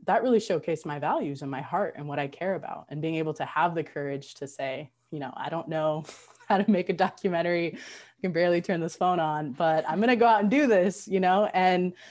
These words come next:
um, and just the collaboration and the people that I networked with to support me in making that the most beautiful piece of work I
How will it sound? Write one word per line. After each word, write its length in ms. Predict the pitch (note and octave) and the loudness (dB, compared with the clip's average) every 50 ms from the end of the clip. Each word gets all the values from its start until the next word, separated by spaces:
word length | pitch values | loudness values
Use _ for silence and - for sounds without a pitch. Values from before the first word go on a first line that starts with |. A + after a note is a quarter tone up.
| - - - _ - | -20 -20 -20 _ -2
um, 500 | F3+ F#3 F3 F3 E3+ E3+ E3+ E3 E3 - | 0 2 2 2 0 0 -2 -4 -4 -2
and 140 | E3+ F3 F#3 | 0 0 0
just 260 | E3+ F3+ F3+ - - | 0 -2 -4 -2 -4
the 80 | - F3 | -4 -4
collaboration 800 | - - E3+ E3 E3 D#3 E3 D#3+ D#3+ E3 D#3+ - - E3 D3+ | 0 0 2 2 2 2 2 0 0 0 -2 -4 -6 -6 -6
and 100 | D3 C#3+ | -6 -6
the 60 | D3 C#3+ | -8 -8
people 280 | - - D3+ - D3 | -10 -12 -10 -6 -4
that 100 | D3 C#3 | -4 -4
I 100 | C3+ C3+ | -4 -4
networked 440 | C#3 C#3+ C#3+ D3+ D3 C#3+ C#3 C#3+ - | -4 -6 -8 -8 -8 -10 -10 -10 -10
with 260 | C#3+ C3+ C#3 - _ - | -10 -10 -10 -12 _ -18
to 220 | - - C#3+ C#3 | -12 -10 -10 -10
support 560 | C3+ - - C3+ - - - E3+ D#3 C#3+ - | -10 -12 -16 -18 -18 -10 -8 -8 -8 -6 -8
me 160 | D3+ D3 C#3+ | -10 -10 -8
in 120 | C3 C3+ B2+ | -8 -8 -8
making 300 | C3 C3 C3 _ C#3+ C#3 | -10 -10 -12 _ -12 -12
that 160 | C#3 - - | -12 -12 -12
the 80 | D3+ C#3+ | -12 -12
most 280 | C#3 C#3 C3+ - _ | -12 -12 -12 -14 _
beautiful 340 | - C#3 C#3 C3 _ - B2+ | -12 -12 -12 -12 _ -14 -14
piece 320 | B2+ - - C3 C3 - | -14 -14 -16 -16 -14 -14
of 120 | - C3 - | -16 -16 -14
work 200 | B2+ B2+ B2 _ _ - _ _ - | -14 -16 -16 _ _ -20 _ _ -18
I 80 | D#3 | -18